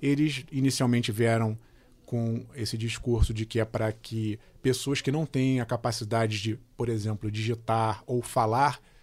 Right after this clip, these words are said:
também possam se comunicar nas redes sociais. Mas, vindo do Facebook ou de qualquer outra rede social, a gente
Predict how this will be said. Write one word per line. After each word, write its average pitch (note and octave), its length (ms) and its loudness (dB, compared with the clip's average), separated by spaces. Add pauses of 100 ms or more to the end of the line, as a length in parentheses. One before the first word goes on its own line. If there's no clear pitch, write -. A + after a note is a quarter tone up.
(240)
também D#3 540 0 (240)
possam C3 420 2
se - 160 -4
comunicar C#3+ 520 0
nas C#3+ 160 -2
redes C#3 180 -2
sociais. C#3 540 0 (580)
Mas, G3 380 0
vindo A#2 340 2
do B2 100 0
Facebook C#3 960 -2
ou A2 200 -2
de G#2 100 -8
qualquer G#2+ 260 -2
outra G#2+ 200 -2
rede A2 120 -2
social, C#3 300 -2
a - 20 0
gente D3+ 240 -4